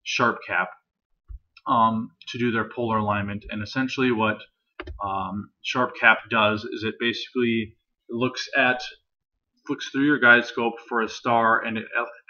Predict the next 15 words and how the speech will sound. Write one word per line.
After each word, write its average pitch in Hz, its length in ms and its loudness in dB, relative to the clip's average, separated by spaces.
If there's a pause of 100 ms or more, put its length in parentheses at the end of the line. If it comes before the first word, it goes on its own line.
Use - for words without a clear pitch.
(120)
has 123 240 0
you 123 120 2
actually 117 340 -4
rotate 120 440 -4 (100)
the 110 60 -8
mount 113 320 -2 (120)
ninety 110 260 -6
degrees 110 400 -6
on 107 180 -4
its, - 400 -14
um, 95 260 -6 (1500)
I 110 80 -8
think, 143 220 -6
<sighs> - 1080 -14
which - 340 -14